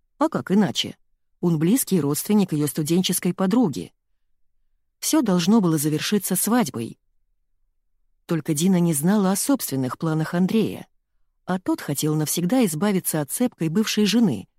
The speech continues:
и поэтому начал атаку на Юлию. Андрей намеревался заставить дочь переписать на него жилплощадь, затем быстро продать трёшку,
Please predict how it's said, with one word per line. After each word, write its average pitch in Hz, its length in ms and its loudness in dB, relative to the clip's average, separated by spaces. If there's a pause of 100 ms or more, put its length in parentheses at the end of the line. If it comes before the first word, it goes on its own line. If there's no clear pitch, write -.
(340)
и 170 100 -2
поэтому 160 480 -2
начал 151 380 -2
атаку 156 400 -4
на 165 140 2
Юлию. 196 440 0 (840)
Андрей 202 460 2
намеревался 165 600 2
заставить 151 520 -2
дочь 220 240 -2
переписать 175 500 -2
на 190 80 2
него 175 220 2
жилплощадь, 208 800 0 (500)
затем 202 440 2
быстро 202 340 2
продать 156 400 -2
трёшку, - 520 -2